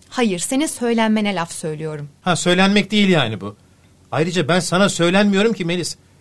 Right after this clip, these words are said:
Speaker 2: İçinde bulunduğum duruma laf ediyorum. İsyanım kalabalığa, trafiğe, genel olarak da şehre.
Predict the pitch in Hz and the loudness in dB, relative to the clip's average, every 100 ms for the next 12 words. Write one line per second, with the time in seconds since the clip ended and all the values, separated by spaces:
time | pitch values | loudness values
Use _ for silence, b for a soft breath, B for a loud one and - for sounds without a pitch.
0 | - 151 190 196 214 196 185 226 226 165 | -8 -2 2 6 6 4 2 0 0 2
1 | 202 233 262 185 151 120 110 113 175 - | 4 4 4 2 0 -2 -6 -6 -8 -2
2 | 190 226 202 147 170 165 165 202 170 156 | 0 0 0 2 2 4 4 2 2 0
3 | 175 175 196 185 - _ - 170 254 247 | -2 0 0 0 -4 _ -2 2 4 4
4 | 190 190 190 - - 214 202 196 | 4 0 0 0 2 4 4 2